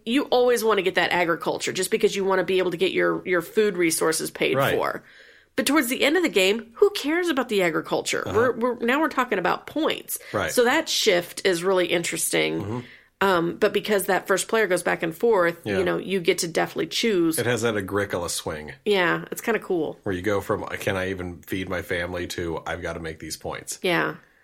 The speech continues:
Speaker 1: But it's
Speaker 2: Um,
Speaker 1: not as confusing as Agricola. It's a lot more simplified.
Speaker 2: So what did you not like about this game?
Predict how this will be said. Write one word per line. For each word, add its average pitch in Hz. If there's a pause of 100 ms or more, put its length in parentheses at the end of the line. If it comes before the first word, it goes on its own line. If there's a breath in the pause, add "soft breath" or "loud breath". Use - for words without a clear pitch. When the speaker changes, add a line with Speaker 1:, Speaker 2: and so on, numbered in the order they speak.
(240 soft breath)
Speaker 1:
But 202
it's 240
Speaker 2:
Um, 254
Speaker 1:
not 233
as 185
confusing 160
as 147
Agricola. -
It's -
a 185
lot 190
more 165
simplified. -
Speaker 2:
So -
what 120
did 131
you 117
not 98
like 78
about 73
this -
game? 69